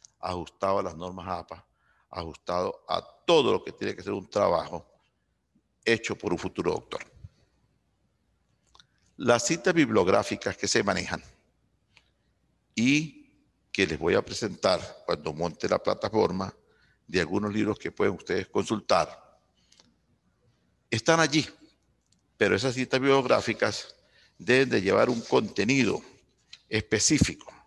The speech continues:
que debe indicarse el libro, el texto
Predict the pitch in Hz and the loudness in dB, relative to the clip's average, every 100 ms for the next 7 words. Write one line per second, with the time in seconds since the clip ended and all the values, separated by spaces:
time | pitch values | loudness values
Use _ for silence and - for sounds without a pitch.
0 | _ _ - - _ _ _ _ _ _ | _ _ -20 -20 _ _ _ _ _ _
1 | _ _ - 113 104 127 147 147 - - | _ _ -2 0 4 4 4 0 -6 -20
2 | _ _ _ 120 117 113 113 - 127 110 | _ _ _ -2 0 -2 -4 0 2 2
3 | - 95 - - _ _ _ _ _ _ | -2 -4 -12 -20 _ _ _ _ _ _
4 | _ _ _ _ _ _ _ _ - 160 | _ _ _ _ _ _ _ _ 0 4
5 | 165 131 101 104 - - _ _ _ _ | 6 6 4 0 -4 -20 _ _ _ _
6 | _ _ _ _ _ _ _ _ _ _ | _ _ _ _ _ _ _ _ _ _
7 | _ _ _ _ _ _ _ _ _ _ | _ _ _ _ _ _ _ _ _ _
8 | _ _ _ _ _ _ _ _ _ _ | _ _ _ _ _ _ _ _ _ _
9 | 156 160 - 127 - - | 4 4 2 0 0 -6